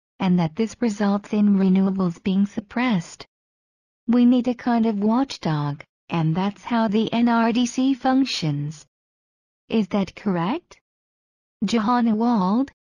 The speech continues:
I strongly think your thesis was certainly correct in the Bush administration, but I think it's less true here. I think that this administration is in fact trying hard to promote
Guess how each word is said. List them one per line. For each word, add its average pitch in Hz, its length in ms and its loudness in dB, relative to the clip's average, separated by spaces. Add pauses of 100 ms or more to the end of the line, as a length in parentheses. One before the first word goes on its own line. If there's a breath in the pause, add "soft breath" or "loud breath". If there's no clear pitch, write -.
(160)
I 220 160 0
strongly 247 680 0
think 247 380 0
your 233 180 2
thesis 269 640 -2
was 220 120 -2
certainly 311 580 2
correct 208 480 -2
in 208 160 4
the 220 80 0
Bush 285 340 -2
administration, 175 1300 -2 (240)
but 226 120 -4
I 277 200 0
think 339 260 -4
it's - 240 -4
less 254 320 -4
true 214 240 -2
here. 208 420 0 (840)
I 214 160 0
think 247 300 2
that 185 260 -4
this 175 240 -4
administration 185 880 -2
is 175 220 -2
in 208 200 2
fact 190 440 -2
trying 262 420 0
hard 233 400 0
to 220 140 -2
promote 226 480 0